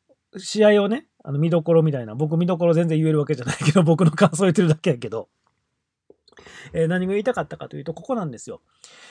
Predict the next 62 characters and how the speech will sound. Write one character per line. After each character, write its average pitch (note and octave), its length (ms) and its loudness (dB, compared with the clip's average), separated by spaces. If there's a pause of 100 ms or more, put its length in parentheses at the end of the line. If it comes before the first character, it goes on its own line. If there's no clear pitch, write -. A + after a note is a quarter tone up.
(160)
え D#3 120 -4
ー D#3 40 -4
と、 D3 460 -4 (200)
サ D4 260 -8
イ D#4 100 -4
バ D4 220 -4
ー - 20 -6
フ C4+ 100 -10
ァ C4+ 100 -6
イ F3+ 80 -10
ト F#3 140 -10
っ F#3 60 -16 (120)
て - 80 -16
い B2+ 100 -10
う A#2 80 -12
団 B2 280 -10
体 B2 220 -12
は、 B3+ 420 -8 (600)
ま C4+ 160 0
あ、 F#3 60 2
あ E3 60 0
の、 B2+ 320 -6 (300)
あ D#3+ 100 -6
れ D#3+ 60 -2
で D3+ 80 -2
す - 120 -16
よ B2+ 80 -10
ね。 G#3+ 220 -6 (1040)
サ F#3 140 -4
イ F3+ 40 0
バ E3+ 120 0
ー D#3+ 60 2
エ - 20 0
ー D3+ 40 0
ジ C3 80 -6
ェ A#2+ 40 -12
ン A2 40 -14
ト G#2 100 -18
の G2 140 -20 (500)
団 D3 260 -2
体 B2+ 200 -8
で、 G#3+ 300 0 (600)
ゆ C4 180 0
や、 A#2+ 540 -8 (120)
ま F3+ 280 -2
あ、 - 100 -18 (120)
今 G#3+ 280 0
で F3+ 240 0
言 C#3 80 -4
っ C3+ 40 -10
た C3 120 -14
ら A#2+ 80 -10
新 D#3 220 -4
日 E3+ 80 0
本 E3+ 180 -2
プ G3 120 -10
ロ F3 80 2
レ C#3 80 0
ス - 140 -14
の E3 400 -4
一 E3 200 -12
番 F#3+ 360 -6